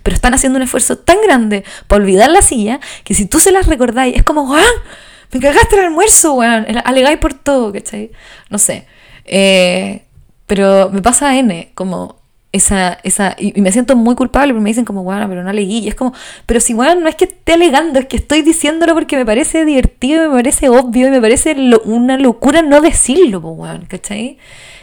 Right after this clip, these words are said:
Eh, pero también he estado en el otro lado, porque siempre hay alguien más alegón que uno, po. Entonces, de pronto, a mí me pasa que estoy en mi casa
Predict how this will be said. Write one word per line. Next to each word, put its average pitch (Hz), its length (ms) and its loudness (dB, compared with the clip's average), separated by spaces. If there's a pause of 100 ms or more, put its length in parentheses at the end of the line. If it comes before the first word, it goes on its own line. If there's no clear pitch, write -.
(120)
Eh, 185 400 -2
pero 208 140 2
también 262 520 2
he 240 60 0
estado 285 300 2
en 294 60 -2
el 285 100 0
otro 285 140 -2
lado, 185 340 -2
porque 170 340 -8 (260)
siempre 233 320 2
hay 240 140 6
alguien 254 500 0 (800)
más 226 220 4
alegón 247 280 2
que 277 120 -8
uno, 175 240 -4
po. 180 140 -16
Entonces, 196 580 -6 (440)
de 180 140 -6
pronto, 208 680 0
a 185 100 0
mí 208 120 0
me 233 80 0
pasa 269 260 0
que 190 60 -6
estoy 196 220 -4
en 202 80 -2
mi 190 100 -2
casa 196 500 -4